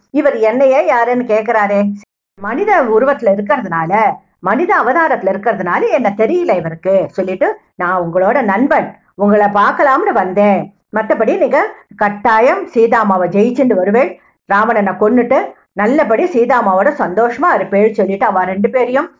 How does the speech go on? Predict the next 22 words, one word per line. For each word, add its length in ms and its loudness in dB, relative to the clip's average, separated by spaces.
ராமரே 420 2
லக்ஷ்மணரையும் 580 0
நல்ல 320 0
இருக்க 840 -4
தழுவி 560 0
ஆ-, 460 0
ஆலிங்கனம் 540 -2
பண்ணிட்டு 460 0
அவர் 300 0
கருடாழ்வார் 600 0
பறந்து 280 0
போயிட்டார். 420 0
அவர் 320 0
போன 340 2
உடனே 400 4
இங்க 460 2
வானரர்களோட 720 2
சந்தோஷம் 580 -4
சொல்லி 400 0
முடியாது. 480 -2
எல்லாரும் 520 -2
"ஜெயராம், 580 2